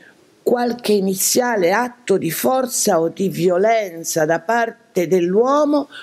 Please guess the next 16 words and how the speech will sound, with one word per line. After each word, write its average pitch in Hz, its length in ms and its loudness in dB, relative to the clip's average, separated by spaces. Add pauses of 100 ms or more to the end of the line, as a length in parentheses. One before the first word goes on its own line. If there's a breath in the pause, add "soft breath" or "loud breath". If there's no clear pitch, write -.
non 190 320 0
costituisce 202 760 0
violenza 185 540 0
vera 143 280 0
e 127 100 -6
propria, 120 580 -2 (340 loud breath)
dato 254 480 0
che 170 200 -2
la 143 180 -2
donna 143 840 -2
vuole 143 760 0
essere 220 380 -6
conquistata 214 840 0
in 311 120 0
maniere 285 580 2
rudi, 220 500 -2